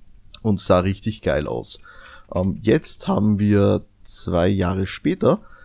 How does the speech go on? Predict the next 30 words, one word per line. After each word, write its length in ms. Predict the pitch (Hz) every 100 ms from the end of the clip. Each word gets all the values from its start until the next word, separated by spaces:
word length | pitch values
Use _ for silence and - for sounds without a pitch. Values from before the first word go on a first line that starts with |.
| - - -
äh, 200 | 90 82
das 200 | 80 -
fertige 440 | - - - - 101
Produkt 360 | - 90 110
in 60 | 104
der 100 | 95
Hand, 120 | 110
sofern 300 | 110 - 92
man 120 | 92
es 160 | 80 -
fertig 580 | - - - - - -
nennen 420 | 92 85 107 92
möchte, 560 | 87 80 - - 110 147
weil 240 | 101 92
das 260 | 82 87 -
ist 180 | 87 -
es 180 | - 64
eigentlich 360 | 80 92 85
überhaupt 360 | 85 80 85 180
nicht. 200 | 214 - - - - - -
Ähm, 340 | 92 104 - -
und 280 | 104 113 123
es 220 | 104 -
ist 220 | 113 -
nicht 320 | 120 113 -
das, 360 | - - - -
womit 420 | 104 101 101 104 -
wir 380 | 110 107 107 -
gerechnet 500 | - 156 156 104 -
haben. 300 | 90 90 92